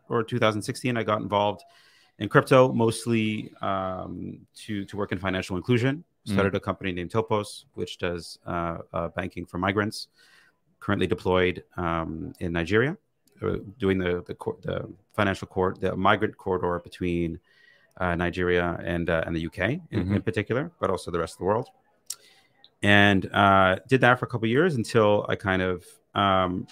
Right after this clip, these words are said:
Speaker 1: realized that, you know, technology as a, as a mechanism for inclusion is always gonna run up against regulation.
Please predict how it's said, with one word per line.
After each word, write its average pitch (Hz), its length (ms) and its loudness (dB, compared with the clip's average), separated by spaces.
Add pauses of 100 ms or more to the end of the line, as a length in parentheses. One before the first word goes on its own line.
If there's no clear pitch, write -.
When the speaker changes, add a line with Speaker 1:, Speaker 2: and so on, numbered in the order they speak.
Speaker 1:
realized 98 600 2
that, 90 260 -2 (600)
you 120 80 0
know, 92 300 2 (960)
technology 117 760 2
as 101 200 -2
a, 104 340 -6
as 95 120 -2
a 98 60 0
mechanism 101 460 -4
for 95 180 -4
inclusion 95 640 -4
is 90 120 -4
always 95 260 -2
gonna 90 240 -8
run 90 180 -6
up 90 160 -6
against 87 560 -10
regulation. 98 600 0